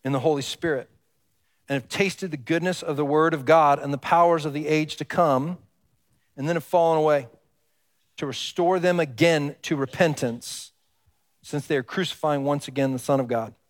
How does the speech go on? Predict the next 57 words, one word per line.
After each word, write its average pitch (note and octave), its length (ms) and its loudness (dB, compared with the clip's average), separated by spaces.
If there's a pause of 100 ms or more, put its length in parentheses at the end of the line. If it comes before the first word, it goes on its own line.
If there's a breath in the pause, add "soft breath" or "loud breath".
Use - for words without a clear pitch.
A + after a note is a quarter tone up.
(380)
to C3 80 -16
their C#3 120 -4
own C#3 120 0
harm C#3 420 0 (480)
and - 60 -20
holding C#3+ 200 -2
him C3 80 -2
up C3 140 -4
to - 100 -14
contempt." A2+ 540 -8 (480)
Now C3 80 -4
listen, C#3 200 -2
if C3 120 2
I D#3+ 80 8
had D3+ 220 2
that C#3 160 4
verse C#3 280 -2
and B2+ 160 0
that C3+ 140 4
verse C3+ 200 -2
alone, B2+ 300 2
I B2 140 6
would B2+ 160 0
believe B2 260 0
that A#2 80 -6
you A#2+ 100 -4
could A#2+ 120 -4
lose A#2 200 -2
your A2+ 100 -4
salvation. A2+ 600 -2 (400)
But C#3 140 4
I C3+ 60 6
don't D#3 180 4
have B2+ 160 4
that A#2 160 0
verse A2 200 -4
alone. G#2+ 360 -8 (760)
I B2 60 -6
have D3 140 4
that D3 140 0
verse D3 320 -2
married C#3+ 320 2
with B2+ 120 -2
a A#2 40 -4
thousand C#3 420 4
others B2 380 2
that C3+ 140 -8
teach C3+ 280 -4
me B2 120 0
that A#2+ 140 -4
salvation C3 460 2
is A2+ 100 -6
secure. C#3+ 640 0 (680)
I - 60 -20
cannot D3 480 2
lose C#3+ 240 0
it. C#3+ 200 0